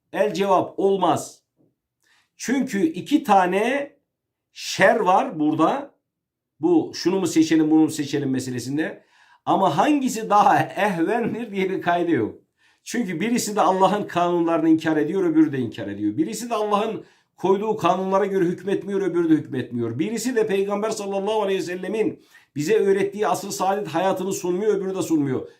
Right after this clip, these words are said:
Tamam eşit. Eşit olan şeylerin bir tanesini seçin. Bu bak ehveni şerreyndir diye bizim önümüze önümüze getirip gözümüze gözümüze sokan bu tarikat tasavvuf ehli,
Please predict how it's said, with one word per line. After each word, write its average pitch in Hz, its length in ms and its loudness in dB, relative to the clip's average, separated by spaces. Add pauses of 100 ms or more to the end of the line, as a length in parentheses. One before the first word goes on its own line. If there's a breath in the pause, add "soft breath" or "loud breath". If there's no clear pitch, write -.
(160 loud breath)
Tamam 285 380 2
eşit. 120 420 -4 (1300)
Eşit 165 400 2
olan 196 360 4
şeylerin 185 1040 -4 (640)
bir 240 140 -4
tanesini 196 460 2
seçin. - 600 0 (200)
Bu 226 160 -6
bak 277 240 0
ehveni 233 400 2
şerreyndir 208 800 -2
diye 185 460 -2 (320 soft breath)
bizim 165 340 -6
önümüze 190 440 0
önümüze 185 400 2
getirip 123 540 -4
gözümüze 208 460 2
gözümüze 202 460 -4
sokan 151 500 -4
bu - 120 -6
tarikat 190 540 -2
tasavvuf 175 420 0
ehli, 117 460 -2